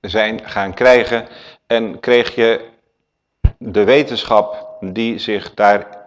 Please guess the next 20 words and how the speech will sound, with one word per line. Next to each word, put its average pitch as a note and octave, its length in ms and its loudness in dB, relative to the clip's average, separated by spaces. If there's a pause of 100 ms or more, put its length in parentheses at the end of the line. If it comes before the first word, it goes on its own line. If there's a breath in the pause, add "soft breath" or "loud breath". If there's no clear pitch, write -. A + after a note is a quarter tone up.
(140)
tegen A#2+ 640 -2
het G#2 180 -6
geloof G#2+ 380 -2
ging F#2 320 -10
afzetten. G2+ 640 -4 (1000 loud breath)
Feitelijk C3 580 2
misschien A2+ 360 -4
niet A2+ 160 -2
eens A2 220 -2
tegen G2+ 340 -2
geloof, G#2 720 2
maar G#2+ 180 -6
meer B2+ 220 0
tegen A2+ 280 -2
het G2+ 140 -6
instituut, A#2+ 800 -6
dat A2+ 200 4
wat G#2 140 -2
het G2+ 140 -8
vertegenwoordigt. F#2+ 920 -4